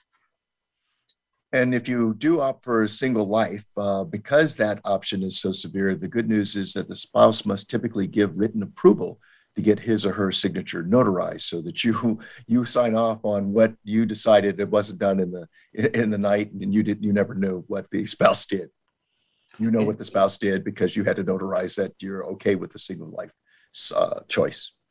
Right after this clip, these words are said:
Speaker 2: Sometimes what makes, what could make sense, it, because the, the, the life only option is, is typically so much higher than all the other ones, what we'll,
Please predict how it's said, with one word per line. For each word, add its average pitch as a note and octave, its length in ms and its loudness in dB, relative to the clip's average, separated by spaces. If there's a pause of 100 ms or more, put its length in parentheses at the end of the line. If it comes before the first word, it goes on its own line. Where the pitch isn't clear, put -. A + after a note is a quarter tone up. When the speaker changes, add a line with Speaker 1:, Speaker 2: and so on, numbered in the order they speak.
(280)
Speaker 2:
Sometimes C#3+ 760 -2
what A2 160 0
makes, A#2 480 -4
what A2+ 240 -6
could F3 260 -2
make G#2 240 -4
sense, G2 500 -2
it, A2 300 -6
because C3+ 400 0
the, A#2 260 -4 (200)
the, G#2+ 120 -4 (120)
the G#2+ 80 -4
life A2 340 2
only G#2+ 340 -2
option G2+ 440 0
is, - 240 -14
is - 180 -12
typically - 380 -4
so - 180 -8
much G2+ 160 -6
higher G2 240 4
than F2+ 140 -10
all G2+ 180 0
the - 80 -6
other A2 220 -2
ones, B2+ 280 0 (300)
what C#3 140 0
we'll, C#3 200 0